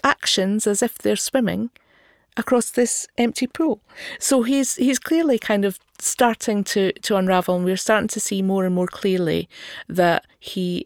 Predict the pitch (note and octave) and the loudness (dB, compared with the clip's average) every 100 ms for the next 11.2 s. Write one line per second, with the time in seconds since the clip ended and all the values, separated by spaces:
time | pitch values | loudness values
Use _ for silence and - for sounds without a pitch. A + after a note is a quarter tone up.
0 | - D#3+ D#3+ D#3+ D#3+ - - - _ - | -4 -2 0 0 -2 -4 -6 -14 _ -20
1 | - - C2 F2 - - F3+ D#3+ E3 - | -20 -18 -14 -14 -10 -2 0 2 2 2
2 | E3 C3+ B2 E3 - D#2+ - - _ - | 0 0 0 -2 -2 -4 -6 -12 _ -18
3 | - - - F#3+ G3 G3+ G3 - G#3 A3+ | -16 -12 -2 2 2 2 0 0 2 2
4 | - G#3 - F#3 F3+ F3+ F#3+ - - F#3 | 0 -2 0 0 0 0 -2 -4 -4 -2
5 | F3+ F#3 F#3 F#3+ - - - F#3 F3+ - | 0 0 2 0 0 -8 -4 -2 -2 -2
6 | F3+ F3 - - - - - G3 D3+ D3+ | -2 -2 -6 -10 -16 -6 2 2 2 -2
7 | D#3 _ _ _ - - - - F3+ F3+ | -6 _ _ _ -18 -16 -16 -4 0 0
8 | - A#3 A3 A3 G#3 G#3 - G3+ - F3+ | 2 2 4 4 4 2 0 -2 -2 -2
9 | G3 F#3 F#3 F3 E3 - G#3+ G#3+ C4 - | 0 0 0 0 0 2 2 4 2 4
10 | A#3+ A#3+ A#3 A3+ G#3 G3 - A3+ G#3 G3+ | 2 4 2 2 0 -2 -2 0 2 0
11 | - | 0